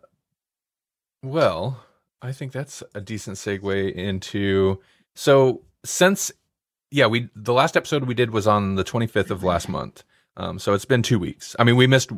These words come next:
just one episode, but it's been two weeks. Uh, and we, like I mentioned, Melanie, I wa-, Melanie and I watched a bunch of movies, including s-,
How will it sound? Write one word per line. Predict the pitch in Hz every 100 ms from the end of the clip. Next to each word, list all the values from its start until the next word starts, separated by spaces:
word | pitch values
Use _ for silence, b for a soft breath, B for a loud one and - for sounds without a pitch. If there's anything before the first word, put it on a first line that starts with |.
| -
just | 113 117
one | 117 98
episode, | 101 - 82 80
but | 143
it's | 170
been | - 156
two | 139 113
weeks. | 90 - - _ _ _ _ _ -
Uh, | 95 92 87 78 _ _ _ _ _ _ _ _
and | 175 196 117 104 131 - _ -
we, | 120 - _
like | 110 113
I |
mentioned, | 113 117 160 151
Melanie, | 139 135 127
I | 123 117
wa-, | 117 117
Melanie | 123 127 135 127
and | 117
I | 113
watched | 107 107 -
a |
bunch | 98 101
of | 107
movies, | 101 101 107 -
including | 117 107 - 165 240 165 101 101 151 - _ _ _ _ _
s-, | - -